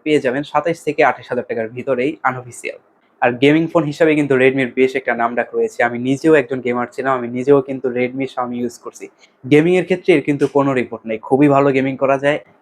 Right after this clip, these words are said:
এখনো একটা সাতাশ হাজার টাকা দামের সেটে তিন বছর যাবত গেমিং করতেছি, এখনো তেমন একটা ল্যাগিং ইস্যু হয় না। তো Redmi সেটে আমার গেমিং এর এক্সপিরিয়েন্স পাঁচ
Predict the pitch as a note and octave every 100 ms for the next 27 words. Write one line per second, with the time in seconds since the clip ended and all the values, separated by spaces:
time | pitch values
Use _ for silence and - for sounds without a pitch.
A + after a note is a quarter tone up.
0 | D3 D3 F3 E3+ E3+ C#3+ C#3+ D#3 D#3+ D#3+
1 | D3+ C#3+ C#3 B2 A#2 C3+ C3 D3 D3 C#3
2 | C#3 A#2+ A#2+ C#3 B2+ A#2+ A#2+ A#2+ - -
3 | C#3 B2 B2+ C3 B2+ A#2+ - A#2 A#2 A2+
4 | A2 A2 A2 - - _ _ _ _ _
5 | B2 C3+ E3 F#3+ F#3+ F#3 F#3+ D#3+ C#3 B2+
6 | C3 C3+ C3+ C3+ - B2 B2 B2 B2